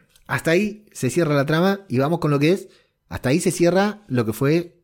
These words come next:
el arco de los ocho primeros episodios que se cierran en este noveno episodio y empieza lo que es el arco de estos,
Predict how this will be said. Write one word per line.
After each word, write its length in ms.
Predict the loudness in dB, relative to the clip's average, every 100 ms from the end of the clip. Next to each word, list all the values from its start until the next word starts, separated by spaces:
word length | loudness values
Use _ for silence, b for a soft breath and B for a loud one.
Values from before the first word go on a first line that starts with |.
| -6
el 140 | -2 0
arco 320 | 0 0 2
de 120 | 2
los 360 | 0 -4 -8 -6
ocho 280 | -4 -2 0
primeros 260 | 0 0
episodios 460 | 0 0 2 2 0
que 100 | -4
se 100 | -4
cierran 360 | -2 0 -2 -4 -8
en 140 | -4
este 360 | -4 -2 -4 -2
noveno 320 | -2 -2 -2
episodio 400 | -2 0 0 -2 -2
y 140 | -2
empieza 460 | -2 -2 -2 -2 -2
lo 100 | -2
que 80 |
es 80 | -2
el 140 | 0 2
arco 500 | 2 0 0 0 -4 B B B B _ -4
de 360 | -2 -2 -6
estos, 360 | -10 -6 -4